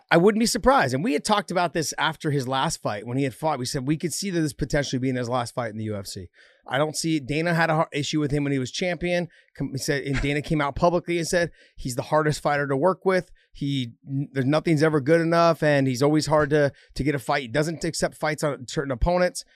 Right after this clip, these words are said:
It's just this whole thing. He held up some of the division for a rap career. Like, he came out and said all these things,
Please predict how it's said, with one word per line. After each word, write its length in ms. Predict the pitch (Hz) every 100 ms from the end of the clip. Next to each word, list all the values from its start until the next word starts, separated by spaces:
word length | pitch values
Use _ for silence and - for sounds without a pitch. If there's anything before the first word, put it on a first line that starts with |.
| _ _ _ -
It's 120 | -
just 200 | 202 -
this 160 | 190
whole 240 | - 185 175
thing. 180 | 175 160
He 60 |
held 260 | 123 156 160
up 100 | 156
some 140 | 165
of 80 | 156
the 60 | 151
division 420 | 139 156 139 147
for 180 | 151 143
a 40 |
rap 280 | 151 180 -
career. 400 | 175 170 170 170
Like, 180 | 160 - -
he 180 | 233
came 340 | 202 - 214 185
out 220 | 156 160
and 100 | 127
said 220 | - 180
all 140 | 151 123
these 180 | 123
things, 320 | - 135 190